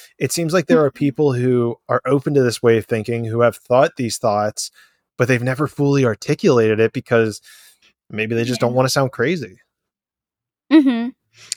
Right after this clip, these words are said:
Speaker 2: Yeah, and it is hard to art-, articulate some of these things. <laughs>
Speaker 1: Oh,
Speaker 2: So
Speaker 1: yeah.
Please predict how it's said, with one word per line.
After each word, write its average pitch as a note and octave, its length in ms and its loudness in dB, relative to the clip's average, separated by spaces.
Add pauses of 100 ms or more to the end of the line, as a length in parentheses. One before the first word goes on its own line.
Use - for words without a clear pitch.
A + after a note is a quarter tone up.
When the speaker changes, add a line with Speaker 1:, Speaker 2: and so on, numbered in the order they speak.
(140)
Speaker 2:
Yeah, B3+ 440 2
and C#4 120 4
it D#4+ 100 2
is F#4 220 0
hard C4 340 2
to - 100 -2
art-, A#3 320 -2
articulate B3 800 -2
some B3+ 140 -4
of B3 100 -6
these C4 240 -6
things. D4+ 480 -6
<laughs> F#3+ 120 -8
Speaker 1:
Oh, A2+ 80 0
Speaker 2:
So A#3 80 6
Speaker 1:
yeah. G#2+ 260 2